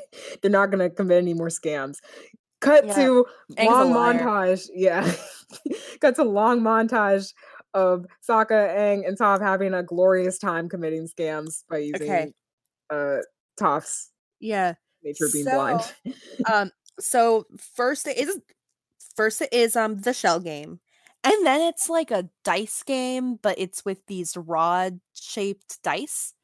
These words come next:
Speaker 1: Yeah.
Speaker 2: Um, but it's definitely a
Speaker 1: They're clearly, like,
Speaker 2: analog to
Speaker 1: loaded
Speaker 2: a dice
Speaker 1: die.
Speaker 2: game.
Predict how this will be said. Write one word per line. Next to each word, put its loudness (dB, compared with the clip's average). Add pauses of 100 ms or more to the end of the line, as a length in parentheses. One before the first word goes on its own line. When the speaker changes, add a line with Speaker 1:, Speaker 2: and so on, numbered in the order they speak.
(260)
Speaker 1:
Yeah. -4
Speaker 2:
Um, -6
but 2
it's -4
definitely -4
a 4
Speaker 1:
They're 4
clearly, 8
like, 8
Speaker 2:
analog 4
to -2
Speaker 1:
loaded 0
Speaker 2:
a 0
dice 4
Speaker 1:
die. 0
Speaker 2:
game. -14